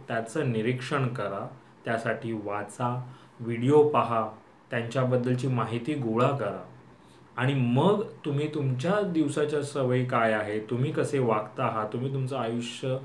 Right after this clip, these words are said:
कसं जगत आहात, ते पहा आणि मग त्या सवयी जर तुमच्यामध्ये नसतील, तर त्या तुमच्यामध्ये आणण्याचा प्रयत्न करा. तुम्ही नक्कीच, नक्कीच यशस्वी व्हाल.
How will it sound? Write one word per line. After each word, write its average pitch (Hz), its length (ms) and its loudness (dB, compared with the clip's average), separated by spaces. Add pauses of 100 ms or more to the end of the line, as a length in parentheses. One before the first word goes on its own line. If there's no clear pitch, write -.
(300)
कसं 127 220 0
जगत 123 520 2
आहात, 101 280 -2 (840)
ते 160 140 4
पहा 113 340 2 (600)
आणि 127 300 4
मग 160 560 2 (280)
त्या 139 180 2
सवयी 120 800 2 (220)
जर 123 240 4
तुमच्यामध्ये 113 640 0
नसतील, 143 580 -4
तर 135 80 0
त्या 123 220 -2
तुमच्यामध्ये 113 640 -4
आणण्याचा 107 580 -8 (220)
प्रयत्न 123 400 -2
करा. 104 360 -6 (360)
तुम्ही 123 180 -2
नक्कीच, 113 680 -6
नक्कीच 113 520 -4
यशस्वी 101 420 -8
व्हाल. 92 180 -16